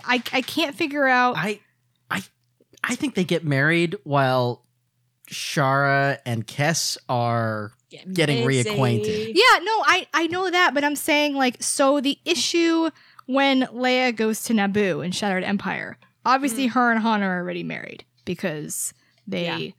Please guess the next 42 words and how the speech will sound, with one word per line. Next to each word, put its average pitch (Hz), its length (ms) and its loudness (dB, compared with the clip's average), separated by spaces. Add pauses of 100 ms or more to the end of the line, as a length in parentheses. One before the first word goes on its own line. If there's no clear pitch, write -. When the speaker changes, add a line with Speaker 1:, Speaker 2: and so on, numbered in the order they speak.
(640)
Speaker 1:
it's, 208 200 -4
Speaker 3:
Yeah. 196 120 -4
Speaker 1:
it's - 100 -10
a 190 60 -2
few, 214 340 -2
it's 208 160 -6
a 208 40 0
few 220 200 -2
months 175 260 -4
later. 165 380 -8 (240)
But 233 120 0
I'm 240 140 4
trying 285 200 2
to 269 60 0
figure 269 180 2
out 233 160 2
when 269 880 2
does 240 200 -2
Aftermath 220 500 -2
happen? - 480 -6
Is - 160 -6
that 185 240 -2 (260)
after 269 380 -4
that 254 600 0 (300)
or 254 160 4
before 269 640 0
that? 180 300 -6 (440)
And 277 180 2
then 269 400 4
because, 294 500 0 (480)
'cause - 160 -2
Han 403 320 4
is 339 80 -4
still 277 280 -4
around, 208 480 0
so - 140 -4
I'm 349 200 2
thinking 339 300 0
Aftermath 233 540 0
has - 360 -2
to 220 100 -4
happen 208 400 -2